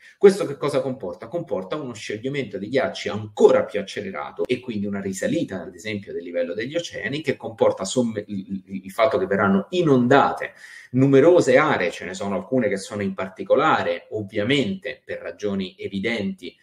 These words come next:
eh, geologiche, diciamo, di, di conformazione del territorio, sono evidentemente più a rischio. Basti pensare ai Paesi Bassi, basti pensare a Venezia, ma anche il sud-est asiatico in particolare ha,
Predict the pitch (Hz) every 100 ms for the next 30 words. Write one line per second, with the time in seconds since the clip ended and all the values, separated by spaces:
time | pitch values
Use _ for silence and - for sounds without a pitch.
0 | _ _ - 95 90 98 101 120 131 107
1 | - 101 95 92 90 107 95 95 92 87
2 | 180 - - - 202 190 190 - 156 131
3 | 101 92 92 95 92 101 147 117 95 -
4 | _ - 85 - _ _ 131 127 123 110
5 | 107 113 123 98 - - 131 202 160 -
6 | - - - _ _ _ 92 98 95 90
7 | - 104 90 90 92 98 156 110 - -
8 | - 190 190 190 190 95 104 101 92 -
9 | 101 113 120 151 - 135 127 107 135 135
10 | 107 131 - 104 - 110 123 117 120 147
11 | 135 101 95 92 104 - 135 139 78 95
12 | - - - _ _ 135 165 -